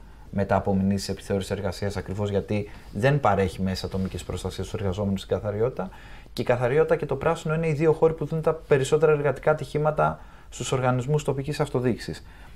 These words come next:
Αυτό είναι το ένα κομμάτι, δηλαδή πράγματα, πόροι που έχει ούτως ή άλλως η Αθήνα και θα έπρεπε να χρησιμοποιήσει. Αν θέλετε να σας πω, αυτό είναι λίγο το, το εύκολο.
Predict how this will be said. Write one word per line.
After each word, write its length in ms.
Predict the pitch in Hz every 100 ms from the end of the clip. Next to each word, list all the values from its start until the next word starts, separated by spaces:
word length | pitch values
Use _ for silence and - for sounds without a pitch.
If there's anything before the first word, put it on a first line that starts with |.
| -
Αυτό 260 | 110 - 151
είναι 120 | 175
το 100 | 170
ένα 160 | 165
κομμάτι, 380 | 139 107 98 98
δηλαδή 240 | 107 104 127
πράγματα, 540 | 127 131 143 135 123 - -
πόροι 300 | 127 143 139
που 160 | 139
έχει 220 | 143 147
ούτως 220 | 151 139 -
ή 60 |
άλλως 200 | 139 143
η 40 | 135
Αθήνα 260 | - 151
και 100 | 147
θα 100 | 147
έπρεπε 400 | 151 151 147 156 156 - -
να 120 | -
χρησιμοποιήσει. 720 | 120 120 123 117 131 120 92 - - - - - - -
Αν 200 | 127 147
θέλετε 260 | 170 160
να 100 | 165
σας 160 | 156 139
πω, 100 | 165
αυτό 180 | 165 165
είναι 140 | 170
λίγο 200 | 170 175
το, 360 | 170 156 151 113
το 180 | -
εύκολο. 480 | 135 143 - 92 82